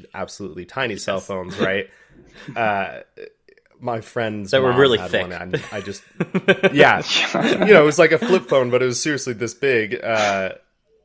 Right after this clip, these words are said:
Speaker 1: and that was super cool. But then, you know, in the smartphone, it, it kind of went the opposite. We're at the point where the Max is, like, a six point seven inch screen, and that's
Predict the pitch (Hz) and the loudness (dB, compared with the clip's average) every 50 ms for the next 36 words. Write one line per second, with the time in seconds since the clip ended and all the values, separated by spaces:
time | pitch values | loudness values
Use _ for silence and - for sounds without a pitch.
0 | _ _ _ - 123 120 120 120 120 110 123 113 - - - 135 120 143 131 - | _ _ _ -6 -4 -2 0 0 0 0 -2 -6 -6 -8 -8 -6 -4 -6 -6 -4
1 | - 165 160 143 117 107 90 110 110 110 113 113 113 107 101 101 90 113 107 98 | -4 -4 -2 -2 -2 -2 -2 -4 -2 -2 -2 -2 -2 -6 -12 -12 -8 -6 -6 -4
2 | 95 92 95 - - 151 143 131 - - 107 98 95 95 98 104 117 117 - 107 | -6 -6 -8 -8 -6 -4 -4 -4 -4 -6 -6 -4 -4 -6 -6 -8 -12 -12 -8 -6
3 | 104 95 - - - 98 98 - - 104 98 95 95 98 80 98 110 120 131 - | -6 -6 -6 -8 -12 -14 -14 -12 -10 -10 -10 -8 -10 -10 -8 -6 -4 -4 -6 -6
4 | - 110 - - 98 101 - _ - - - - - _ - _ _ _ _ _ | -8 -10 -6 -6 -6 -6 -8 _ -20 -20 -20 -20 -20 _ -20 _ _ _ _ _
5 | _ _ _ _ _ _ _ _ - 139 160 175 147 147 147 - - 175 165 - | _ _ _ _ _ _ _ _ -2 0 2 2 2 0 -2 -4 -4 -4 -4 -4
6 | 101 113 117 110 107 101 98 82 90 95 110 104 107 110 120 131 - - 139 117 | 0 0 2 2 2 0 -2 -4 -6 -8 -6 -2 0 0 0 0 -2 -6 -10 -10
7 | - - - 117 107 98 107 - - - 135 135 - _ - 151 131 - - - | -10 -8 -6 -6 -4 -4 -4 -8 -8 -8 -8 -10 -10 _ -8 -8 -8 -8 -10 -6
8 | - 104 101 120 123 110 107 104 104 - - - - - 92 101 120 135 127 104 | -4 -4 -4 -4 -6 -6 -8 -10 -10 -12 -16 -16 -12 -8 -8 -6 -6 -6 -4 -4
9 | 104 104 - - | -4 -4 -4 -10